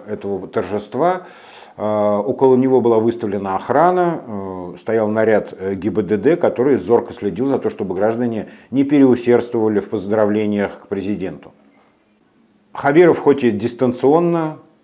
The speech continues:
но мгновенно ответил на этот вызов Ратмира Мавлиева.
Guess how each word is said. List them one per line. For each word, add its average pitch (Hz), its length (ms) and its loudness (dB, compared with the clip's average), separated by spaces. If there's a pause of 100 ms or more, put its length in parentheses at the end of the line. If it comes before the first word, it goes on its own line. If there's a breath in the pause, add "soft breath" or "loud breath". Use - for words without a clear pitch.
(240)
но 123 480 0 (240)
мгновенно 127 800 2
ответил 120 480 2
на 110 360 2
этот 107 300 0
вызов 101 400 -2
Ратмира 104 480 -2
Мавлиева. 143 720 0